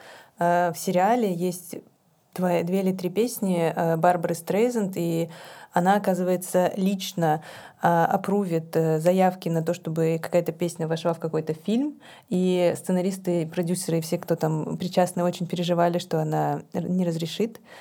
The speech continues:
что она часто отказывает, но нет, она разрешила, и там даже по длительности какое-то невероятное,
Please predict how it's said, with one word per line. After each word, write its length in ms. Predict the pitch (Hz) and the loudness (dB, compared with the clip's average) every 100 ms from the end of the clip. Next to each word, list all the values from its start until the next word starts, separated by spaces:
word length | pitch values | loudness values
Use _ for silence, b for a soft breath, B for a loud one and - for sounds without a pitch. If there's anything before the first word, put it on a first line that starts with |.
| B | B
что 180 | - 170 | -6 -2
она 80 | 165 | 0
часто 280 | 170 160 160 | 0 0 -4
отказывает, 540 | - 190 226 208 190 | 2 2 4 -2 0
но 60 | 160 | 0
нет, 240 | 175 196 | 0 0
она 120 | 180 | 0
разрешила, 580 | 165 156 151 - 185 214 | 0 -2 -6 -4 -2 0
и 80 | 190 | 0
там 180 | 160 151 | 0 0
даже 220 | 156 151 | -2 -2
по 200 | 156 - | -4 -4
длительности 640 | 156 175 226 196 190 190 | -2 -2 -2 -2 -2 -4
какое-то 360 | 180 165 160 - | -8 -6 -6 -4
невероятное, 640 | 165 165 160 156 - 160 | -2 2 2 0 -2 -6